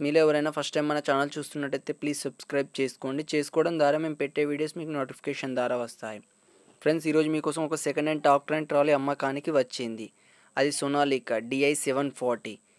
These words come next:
దీని మోడల్ వచ్చి రెండు వేల పదమూడు సంవత్సరంకు చెందినది. చాలా గుడ్ కండిషన్లో ఉంది. ఎలాంటి రిపేర్స్ లేవు. పేపర్స్ కూడా క్లియర్గా ఉన్నాయని ఓనర్ చెప్పడం జరిగింది. ఇక టైర్ లైఫ్ చూసుకున్నట్టయితే సిక్స్టీ పర్సెంటేజ్ లైఫ్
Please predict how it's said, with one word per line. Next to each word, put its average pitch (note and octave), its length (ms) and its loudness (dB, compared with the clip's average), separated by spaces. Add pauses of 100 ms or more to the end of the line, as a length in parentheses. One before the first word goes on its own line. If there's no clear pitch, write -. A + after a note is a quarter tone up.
(240)
దీని C#3+ 200 -2 (120)
మోడల్ C#3+ 340 4
వచ్చి C#3+ 200 0 (100)
రెండు C#3 220 -2
వేల D3 140 2 (120)
పదమూడు C#3+ 340 0 (100)
సంవత్సరంకు C#3 520 -6 (120)
చెందినది. A#2 480 -8 (480)
చాలా C#3+ 260 6
గుడ్ C#3+ 220 -8
కండిషన్లో C#3 600 0 (120)
ఉంది. A2+ 240 -8 (500)
ఎలాంటి D3 440 2
రిపేర్స్ C#3+ 440 -2 (120)
లేవు. A#2 220 -4 (580)
పేపర్స్ C#3+ 380 2
కూడా D3 240 2
క్లియర్గా C#3+ 420 0 (100)
ఉన్నాయని D3 420 -2
ఓనర్ C#3+ 260 -4
చెప్పడం C#3 360 -2 (120)
జరిగింది. A2+ 460 -4 (680)
ఇక C3+ 120 2 (100)
టైర్ C3 240 6
లైఫ్ D3+ 200 2
చూసుకున్నట్టయితే D3+ 720 -2
సిక్స్టీ D#3 360 -6
పర్సెంటేజ్ D3 560 -2 (100)
లైఫ్ C3 220 2